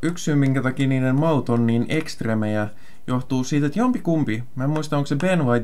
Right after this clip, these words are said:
Jerry, jommallakummalla niistä ei oo hajuaistia. Ja sen takia sen makuvalinnat on, mitä on. Mulla ei oo hajuaistia,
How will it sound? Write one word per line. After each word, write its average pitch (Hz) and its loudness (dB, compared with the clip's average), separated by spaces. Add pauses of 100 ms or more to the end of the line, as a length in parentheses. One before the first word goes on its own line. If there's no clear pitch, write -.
Jerry, 135 2 (680)
jommallakummalla 135 0
niistä 123 0
ei 123 0
oo 123 -2
hajuaistia. 127 -4 (440)
Ja 123 -4
sen 139 0
takia 127 -2
sen 120 0 (680)
makuvalinnat 120 0
on, 127 2 (200)
mitä 117 0
on. 127 0 (340)
Mulla 220 4
ei 143 4
oo 131 2
hajuaistia, 123 2